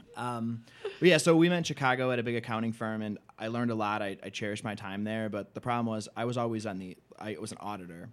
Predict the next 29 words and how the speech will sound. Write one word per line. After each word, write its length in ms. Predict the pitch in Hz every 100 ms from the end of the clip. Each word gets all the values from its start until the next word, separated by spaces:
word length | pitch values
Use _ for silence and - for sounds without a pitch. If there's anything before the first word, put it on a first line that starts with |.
| -
so 260 | - 110 101
I 80 |
was, 160 | 101 101
uh, 100 | 113
I 60 | 98
was 100 | 113
never 140 | 135
helping 240 | 117 113 113
a 40 |
company 280 | 95 104 104
succeed. 380 | 101 98 - 98
I 60 | 95
was 100 | 95
always 160 | 92
fact 280 | - 92 95
checking 360 | - 98 98 135
them 120 | 90 98
at 40 |
the 120 | 98 -
end, 280 | 90 101
and 140 | 101 95
that 80 | 98
never 220 | 101 95
sat 320 | - 92 69
well 140 | 95 92
with 120 | -
me. 100 | 92
I 120 | 92
always 300 | 98 101 -